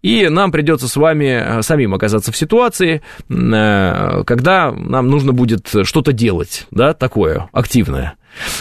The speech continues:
Вот. А я так понимаю, Денис, нам с вами, наверное, хотелось бы, чтобы эта ситуация, в некотором смысле активная, она, э, разрешалась профессионалами.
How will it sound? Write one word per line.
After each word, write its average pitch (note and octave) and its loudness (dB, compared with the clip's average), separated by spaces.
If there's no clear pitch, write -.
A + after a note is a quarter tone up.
Вот. E2 0
А G2+ 4
я E3+ 2
так B2 -2
понимаю, C#3 0
Денис, B2+ 0
нам A#2 0
с - -4
вами, A#2 2
наверное, A2 2
хотелось C#3+ 0
бы, F#2 -2
чтобы A#2+ 2
эта A2+ 0
ситуация, C#3 0
в G2+ -2
некотором G2 0
смысле F2 -2
активная, F#2 0
она, D3+ 2
э, A2+ 2
разрешалась B2+ 0
профессионалами. A2+ -2